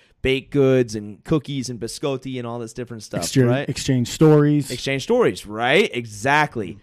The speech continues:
Speaker 1: So that would be a way that you can expand your universe and get it blended into somebody else's universe, and ultimately you guys both grow together.
Speaker 2: That's beautiful.
Speaker 1: All right.
Speaker 2: <laughs> That's how Marvel Studios did it.
Speaker 1: That is how Marvel Studios did it. Now, guess what, guys? We have time for just this quick little bonus tip.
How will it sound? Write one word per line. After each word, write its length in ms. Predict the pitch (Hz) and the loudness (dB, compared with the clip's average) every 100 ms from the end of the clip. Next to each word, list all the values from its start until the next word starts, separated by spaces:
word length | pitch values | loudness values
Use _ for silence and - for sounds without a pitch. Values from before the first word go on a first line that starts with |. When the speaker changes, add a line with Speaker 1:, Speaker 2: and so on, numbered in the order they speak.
| _ | _
Speaker 1:
So 160 | - 135 | -10 -2
that 160 | 139 175 | 2 2
would 120 | 160 | 2
be 100 | 175 | 2
a 60 | |
way 240 | 139 135 139 | 2 0 0
that 120 | 143 | -2
you 100 | 131 | -6
can 160 | 123 117 | -6 -8
expand 920 | 101 - - 139 143 151 131 120 120 _ _ | -8 -10 -6 -4 -2 0 -2 -4 -8 _ _
your 400 | - 92 127 175 | -18 -4 0 2
universe 680 | 196 123 120 110 113 110 110 | 0 -2 -4 -4 -4 -4 -6
and 160 | 117 117 | -10 -8
get 140 | 120 | -6
it 100 | 113 | -6
blended 380 | - 120 117 110 | -8 -8 -6 -8
into 160 | 107 101 | -10 -12
somebody 280 | 107 95 104 | -12 -8 -4
else's 300 | 160 131 104 | -4 -4 -8
universe, 380 | 107 95 107 104 | -6 -6 -8 -10
and 140 | 104 | -8
ultimately 400 | 120 156 147 113 | -4 -4 -6 -12
you 120 | 117 113 | -12 -8
guys 260 | 113 104 | -8 -8
both 300 | - 120 113 | -6 -6 -6
grow 180 | - 98 | -6 -6
together. 420 | 92 90 82 71 _ _ - | -6 -10 -14 -18 _ _ -18
Speaker 2:
That's 220 | 110 - | -16 -16
beautiful. 520 | - 120 113 110 95 _ _ _ _ - | -8 -6 -6 -12 -18 _ _ _ _ -6
Speaker 1:
All 80 | 147 | 0
right. 260 | 147 127 160 196 - | 2 2 -2 -6 -16
Speaker 2:
<laughs> 100 | - | -10
That's 140 | 147 | 0
how 100 | 170 | 2
Marvel 280 | 165 170 170 | 4 4 2
Studios 360 | - 262 247 143 | -2 -4 -2 -4
did 140 | 127 | -6
it. 120 | 104 | -10
Speaker 1:
That 180 | 101 107 | -4 0
is 140 | 139 131 | 0 0
how 120 | 110 | 0
Marvel 220 | 107 101 | -2 -4
Studios 220 | - 110 | -4 -4
did 100 | 101 | -4
it. 80 | 82 | -2
Now, 160 | 117 120 | 0 2
guess 240 | 143 131 | 2 2
what, 140 | 143 | 0
guys? 220 | 113 110 - | 2 -2 0
We 100 | 147 | 2
have 180 | 139 | 2
time 240 | 123 127 123 | 2 -4 -2
for 120 | 113 | 0
just 240 | 104 101 | -2 -2
this 160 | - 98 | -8 -6
quick 260 | - 120 113 | -4 -4 -2
little 200 | 120 117 | -2 0
bonus 360 | 104 104 120 | -2 -4 -6
tip. 260 | - 87 | -6 -8